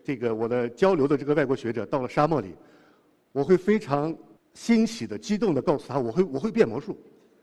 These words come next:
那怎么变魔术呢？我说：“我能让黑乎乎的地表变绿。”他说：“哇，这就很神奇了，一点水上去，立刻变绿。”他们都说：“哇，怎么做到的呀？”我说：“这不是我做到的，这是我们可爱的苔藓植物们做到的。”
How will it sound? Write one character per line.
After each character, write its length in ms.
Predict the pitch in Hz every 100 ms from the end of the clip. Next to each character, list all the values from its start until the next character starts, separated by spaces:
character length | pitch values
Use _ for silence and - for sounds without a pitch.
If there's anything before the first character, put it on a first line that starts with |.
| _ _ _ _ _ _
那 100 | -
怎 140 | 214 185
么 80 |
变 160 | 254 254
魔 100 | 196
术 160 | 196 214
呢？ 140 | 185 - - _ _ _ _
我 100 | 131
说 100 | 135
：“我 120 | 185 165
能 120 | 190
让 140 | 240
黑 180 | - 277
乎 140 | 254
乎 80 | 247
的 80 | 240
地 120 | 220
表 180 | 156 123
变 320 | - - 226
绿。” 140 | 196 240 - - - _ _ _ _ _ _
他 80 | -
说 80 | 139
：“哇， 200 | 165 -
这 100 | 214
就 80 | 156
很 160 | 110 107
神 180 | 110
奇 160 | 127 -
了， 140 | 82 78 _ _
一 120 | - -
点 120 | 180
水 160 | 143
上 160 | 110 147
去， 220 | 113 98 - _ _ _
立 120 | 185
刻 140 | 208 120
变 180 | 107
绿。” 160 | 87 87 _ _ _ _ _ _ _ _ _ _ _
他 120 | -
们 40 | 190
都 60 |
说 160 | 196 220
：“哇， 140 | 233 247
怎 120 | 285
么 60 |
做 200 | 226 269
到 160 | 226 208
的 80 | 180
呀？” 200 | 170 151 - _ _
我 100 | -
说 20 | 123
：“这 60 |
不 100 | -
是 100 | 165
我 120 | 143
做 140 | 110 -
到 160 | 113
的， 100 | 95
这 120 | 92 196
是 100 | 165
我 140 | 131
们 140 | 147 180 -
可 140 | -
爱 160 | 123 160
的 80 | 147
苔 260 | - 143
藓 160 | 170 120
植 80 | 117
物 100 | 127
们 100 | 107
做 160 | 131
到 140 | 110 92
的。” 140 | 82